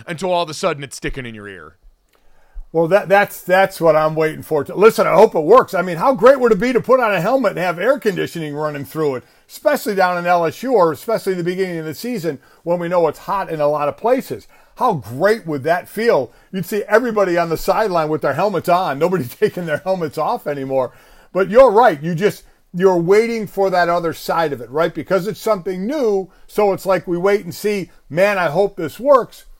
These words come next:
Speaker 2: But what if something goes wrong? It's, as you mentioned, a five-hour battery, the life, is there a fan in there? There, you would think there has to be, or something blowing the air, obviously. So what, what is it? Can it break? Will it break? If it does,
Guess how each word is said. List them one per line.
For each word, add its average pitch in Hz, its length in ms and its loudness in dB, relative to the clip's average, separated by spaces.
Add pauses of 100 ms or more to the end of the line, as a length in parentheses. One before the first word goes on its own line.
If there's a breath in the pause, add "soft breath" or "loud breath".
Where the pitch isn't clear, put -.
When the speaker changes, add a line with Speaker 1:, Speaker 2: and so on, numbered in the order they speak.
(400)
Speaker 2:
But 170 160 2
what 196 180 2
if 185 140 -2
something 185 420 -2
goes 160 300 0
wrong? 139 480 0
It's, 131 100 -14
as 147 260 -4
you 165 80 -6
mentioned, 165 360 -4
a 117 40 -10
five-hour 170 600 0
battery, 165 420 -2
the 131 140 -6
life, 160 320 -2
is 123 100 -8
there 139 160 -2
a 117 60 -6
fan 190 420 -6
in 185 140 -8
there? 196 160 0
There, 135 180 -6 (180 soft breath)
you 143 80 -6
would 139 120 -6
think 202 160 -4
there 139 160 -4
has 180 280 -4
to 165 80 -10
be, 147 100 -6
or 123 60 -6
something 190 520 -2
blowing 175 460 -2
the 147 180 -8
air, 185 440 0 (380 soft breath)
obviously. 185 680 -2
So 156 180 -2
what, 156 340 0 (200 soft breath)
what 190 260 4
is 202 220 4
it? 220 280 0
Can 196 280 0
it 147 140 -4
break? 190 360 0
Will 180 320 2
it 175 120 -4
break? 190 320 0
If 160 160 -6
it 139 140 -6
does, 185 480 4